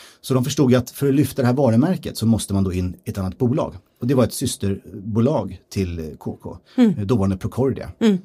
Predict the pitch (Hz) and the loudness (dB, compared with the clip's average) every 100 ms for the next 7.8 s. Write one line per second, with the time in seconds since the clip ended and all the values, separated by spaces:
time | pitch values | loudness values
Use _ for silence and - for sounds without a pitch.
0 | _ _ - 127 113 98 104 101 117 - | _ _ -2 2 2 2 0 -2 -2 -4
1 | 87 120 110 120 101 95 104 95 95 98 | -6 -4 -2 0 0 -2 -2 0 0 0
2 | 98 95 95 104 90 87 - 113 101 87 | 0 2 2 2 0 -6 -4 -2 0 -2
3 | - _ _ - _ 113 98 95 95 90 | -6 _ _ -20 _ -4 -2 -2 -4 -4
4 | 95 - - 151 - 208 208 233 - - | -6 -8 -8 -10 -6 -4 -2 0 -2 -4
5 | _ _ _ - 117 90 90 117 82 76 | _ _ _ -4 -2 -2 -2 -2 -2 -4
6 | - 82 - 95 73 69 - 95 - 76 | -10 -12 -6 -6 -4 -4 -4 -4 -4 -6
7 | - - - - _ - 104 | -14 -20 -20 -20 _ -10 -6